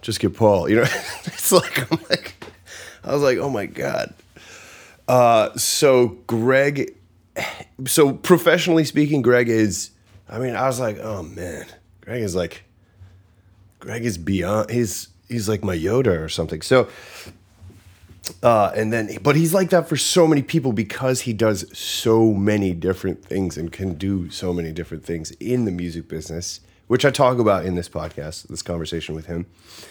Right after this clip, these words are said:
And then, uh, and then on a personal level, he's a dear friend and has been there and helped me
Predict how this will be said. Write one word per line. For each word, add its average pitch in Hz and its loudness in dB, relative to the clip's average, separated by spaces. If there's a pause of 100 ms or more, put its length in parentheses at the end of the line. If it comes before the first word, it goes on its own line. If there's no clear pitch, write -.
(1160)
And 139 4
then, 156 6
uh, 143 0 (120)
and 160 4
then 160 6
on 160 6
a 156 4
personal 180 4
level, 92 0
he's 98 -6
a 101 -4
dear 104 0
friend 95 -2 (140)
and 98 -4 (880)
has 110 0
been 117 2
there 120 4
and 101 -4
helped 117 -2
me 127 2